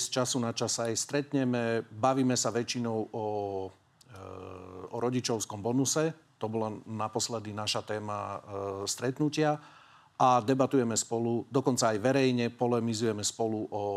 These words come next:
zahraničnej politike alebo o situácii na Ukrajine.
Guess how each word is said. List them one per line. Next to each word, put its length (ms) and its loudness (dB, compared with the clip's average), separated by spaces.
zahraničnej 720 0
politike 640 -4
alebo 480 -4
o 160 -8
situácii 640 -4
na 80 -8
Ukrajine. 640 -2